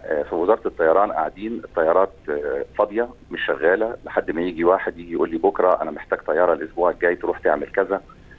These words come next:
أنا محتاج طيارة الأسبوع اللي بعده تعمل كذا"، وإحنا نيجي واخدين الطيارة اللي قاعدة على الأرض مستنية وبتصرف، آه، مصاريف ثابتة وعليها، آه، أقساط وفيها كرو متجهز لها،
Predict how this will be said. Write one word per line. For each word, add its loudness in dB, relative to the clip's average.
أنا 4
محتاج 0
طيارة 4
الأسبوع 0
اللي 0
بعده 0
تعمل 0
كذا"، -2
وإحنا 0
نيجي 0
واخدين 2
الطيارة 4
اللي 2
قاعدة 2
على 0
الأرض 0
مستنية -2
وبتصرف، -2
آه، 4
مصاريف -2
ثابتة 2
وعليها، 2
آه، 6
أقساط 2
وفيها -8
كرو -6
متجهز -4
لها، 4